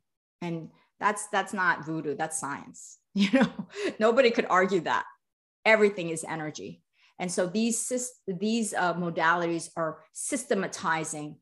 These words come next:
the energy. And now I've really got into the I Ching. I've really got into the I Ching. So I'm gonna do a lot of shows about the I Ching next year. And I'm gonna do I Ching oracle card readings where we're gonna ask questions and we're gonna pull the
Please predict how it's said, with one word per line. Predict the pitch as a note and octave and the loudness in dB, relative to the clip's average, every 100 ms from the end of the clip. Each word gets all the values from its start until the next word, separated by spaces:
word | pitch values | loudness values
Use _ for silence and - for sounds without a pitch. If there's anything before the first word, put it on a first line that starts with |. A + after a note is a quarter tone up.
| _ _ _ - | _ _ _ -12
the | D#3 E3+ - | -4 -2 -2
energy. | E3+ D#3+ D#3+ D#3+ | -4 -4 -4 -4
And | F3 - _ - | -4 -8 _ 0
now | G3+ A3+ | 6 8
I've | A3 F3 | 6 4
really | F3+ G#3+ F#3 | 2 4 4
got | F3 E3 | 0 -2
into | E3+ E3 | -4 -6
the | D#3+ | -6
I | F3+ E3+ | -6 -8
Ching. | - D#3+ D3 D3+ _ _ E3 | -6 -6 -8 -14 _ _ -6
I've | D#3+ | -6
really | D#3 G3+ A#3 G#3+ | 0 4 6 6
got | F3+ D#3+ | 4 -2
into | E3 E3 | -6 -8
the | D3 | -8
I | D#3+ D3+ | -6 -8
Ching. | F3 D3 | -10 -8
So | - | -4
I'm | E3 G3 | -2 0
gonna | G#3 | 0
do | G3 | -2
a | |
lot | E3+ E3 F3 | 0 0 -2
of | |
shows | E3+ E3+ D#3 D#3 | -4 -4 -6 -4
about | D3+ - | -4 -4
the | - | -8
I | E3 | -10
Ching | - D3 | -8 -8
next | C#3+ D3 - | -8 -10 -10
year. | D3 C3 | -8 -6
And | E3 | -4
I'm | E3+ | -2
gonna | F#3+ F#3 | -2 -2
do | F3+ F3 G3+ | -2 -4 -2
I | F#3+ | -4
Ching | - F#3 E3+ - - | -4 -6 -8 -10 0
oracle | G3 G3 G3 D3+ | 4 4 0 -10
card | - F3+ F3 | -6 -2 0
readings | D#3 D3+ C3 F3 - _ _ _ _ _ - | -2 -8 -10 -14 -18 _ _ _ _ _ -6
where | F3+ E3+ E3 - - | 0 2 0 -6 -12
we're | F3 F3+ | -6 -2
gonna | F#3 - | -2 2
ask | F3 F3 - | 2 0 -2
questions | G3 F#3+ - D#3+ D#3 D#3 - | -2 -2 -4 -8 -10 -12 -12
and | D#3+ | -10
we're | E3 | -8
gonna | E3+ E3+ | -8 -12
pull | - A#3+ G#3 | -6 0 2
the | F#3 | 0